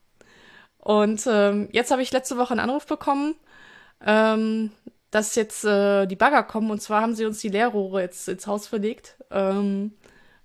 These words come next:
ähm, von der Straße, sodass sie jetzt alle Häuser halt, äh, die Leerrohre verlegen.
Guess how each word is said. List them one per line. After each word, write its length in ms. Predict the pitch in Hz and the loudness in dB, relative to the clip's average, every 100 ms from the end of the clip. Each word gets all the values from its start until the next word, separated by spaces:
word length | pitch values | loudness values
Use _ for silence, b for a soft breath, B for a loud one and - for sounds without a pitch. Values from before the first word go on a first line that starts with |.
| _ - | _ -6
ähm, 880 | 196 196 190 190 190 190 190 190 190 | -2 0 0 0 -2 -2 -2 -4 -6
von 200 | - 202 | -4 -4
der 80 | |
Straße, 460 | 208 - 196 214 254 | -2 0 0 0 -4
sodass 300 | 220 208 202 | -2 -4 -2
sie 60 | 214 | -4
jetzt 160 | 202 - | -2 0
alle 200 | 214 208 | 0 2
Häuser 320 | 220 214 202 | 2 2 0
halt, 200 | 202 196 | 0 -2
äh, 380 | 190 190 190 190 | 0 0 0 -2
die 120 | 202 | -2
Leerrohre 360 | 196 240 294 277 | 0 0 0 0
verlegen. 540 | 269 240 240 233 | 0 0 0 -2